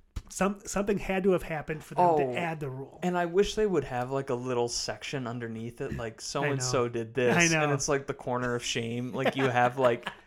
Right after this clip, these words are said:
Speaker 1: <laughs>
Speaker 2: you, you just have this, like, "Oh,
Speaker 1: Yeah.
Speaker 2: Billy, the Billy
Speaker 1: <laughs>
Speaker 2: rule. Billy used to throw it off of the side of the post, and
Speaker 1: Right, right.
Speaker 2: no one liked that, so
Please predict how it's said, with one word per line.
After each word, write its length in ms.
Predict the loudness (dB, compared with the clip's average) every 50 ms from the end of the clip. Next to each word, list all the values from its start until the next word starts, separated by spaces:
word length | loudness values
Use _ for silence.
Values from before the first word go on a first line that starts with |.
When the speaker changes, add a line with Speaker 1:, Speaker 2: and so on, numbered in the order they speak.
| -20 -20 -20
Speaker 1:
<laughs> 320 | _ _ _ _ _ _ -6
Speaker 2:
you, 160 | -4 -4 -4 -4 -6 -4 -2
you 100 | -2 -2
just 260 | 0 0 -2 -2 0
have 240 | 2 2 2 2 0
this, 280 | -4 -6 -6 -4 -2 0
like, 200 | 0 0 0 -2
"Oh, 240 | -2 -2 -2 -2 -2 -2
Speaker 1:
Yeah. 100 | -2 0
Speaker 2:
Billy, 440 | 4 4 4 4 4 2 0 0 -2 -2
the 140 | -4 -4
Billy 460 | -2 0 2 2 2 2 2 0 -2 -2
Speaker 1:
<laughs> 140 | 0 2
Speaker 2:
rule. 300 | 2 2 2 2 -2 -6 -14 _
Billy 260 | -4 -2 -2 -2 0 2
used 260 | 2 2 2 0 0
to 80 | 0 -2
throw 440 | -2 -2 -6 -2 0 0 2 2 2
it 100 | 2 2
off 320 | 2 2 0 0 -2 -8
of 140 | -10 -6 -6
the 100 | -6 -6
side 320 | -4 -2 0 0 2 2
of 60 | 0
the 60 | -2 -6
post, 540 | -4 -2 -2 0 0 0 -2 -2 -2 -2
and 80 | 0 0
Speaker 1:
Right, 380 | 2 2 2 0 0 -2 -4 -10 -14 -10 -8
right. 420 | -8 -6 -8 -8 -10 -14 -18 -20 -20 -20 _ -20 -14
Speaker 2:
no 220 | -6 -2 -2 0
one 200 | 0 0 -2 0 2
liked 360 | 4 4 4 2 -4 -10 -6
that, 360 | -4 -2 -2 -2 -2 -4 -6 -12
so 180 | -12 -8 -4 -2